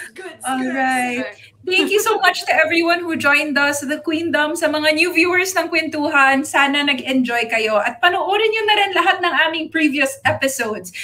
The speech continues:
Speaker 2: sa YouTube ni Pia or sa Tripod Network Facebook page. And of course, you can also listen to us because we are a podcast.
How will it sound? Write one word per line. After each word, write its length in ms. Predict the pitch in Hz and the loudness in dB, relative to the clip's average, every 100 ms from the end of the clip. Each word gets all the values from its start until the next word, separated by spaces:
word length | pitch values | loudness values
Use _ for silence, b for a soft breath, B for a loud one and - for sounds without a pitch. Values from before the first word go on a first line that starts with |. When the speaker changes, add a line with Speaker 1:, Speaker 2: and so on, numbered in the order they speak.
| B | B
Speaker 2:
sa 160 | 302 294 | 0 4
YouTube 400 | 294 262 294 277 | 2 2 0 0
ni 160 | 269 | -4
Pia 400 | 254 220 202 208 - | -6 0 2 2 2
or 240 | 294 349 | 2 2
sa 160 | 349 294 | -2 -4
Tripod 480 | 254 226 220 214 208 | -2 -2 0 -2 0
Network 400 | 190 190 190 190 | -4 -4 -12 -10
Facebook 400 | 254 247 254 - | -8 -8 -10 -10
page. 320 | 233 233 - B B - | -8 -8 -8 B B -2
And 160 | 415 453 | 0 0
of 140 | 453 | -2
course, 320 | - 381 403 349 | 2 2 4 2
you 80 | |
can 160 | 320 311 | 0 2
also 320 | 294 294 294 | 2 2 2
listen 320 | 254 247 262 247 | 0 2 0 2
to 80 | 208 | 2
us 160 | 226 - | 0 -2
because 400 | 202 208 208 240 | -8 -6 -8 -2
we 160 | 285 | 0
are 320 | 285 277 277 | 4 4 4
a 80 | 262 | 2
podcast. 720 | 220 214 214 208 196 311 - | 4 4 2 2 2 2 -6